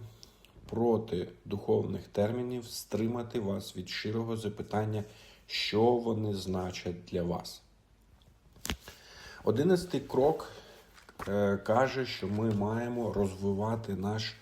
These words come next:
свідомий контакт з Богом. Свідомий, тобто персональний.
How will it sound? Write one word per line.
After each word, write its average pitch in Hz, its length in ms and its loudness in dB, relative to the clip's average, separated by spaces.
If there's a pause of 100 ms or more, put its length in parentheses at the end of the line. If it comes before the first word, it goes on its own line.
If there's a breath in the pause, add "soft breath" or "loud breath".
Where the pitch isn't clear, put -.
(320 loud breath)
свідомий 123 720 2
контакт 107 540 2
з - 260 -10
Богом. 87 460 -2 (540)
Свідомий, 117 580 0
тобто 92 240 -8
персональний. 101 840 4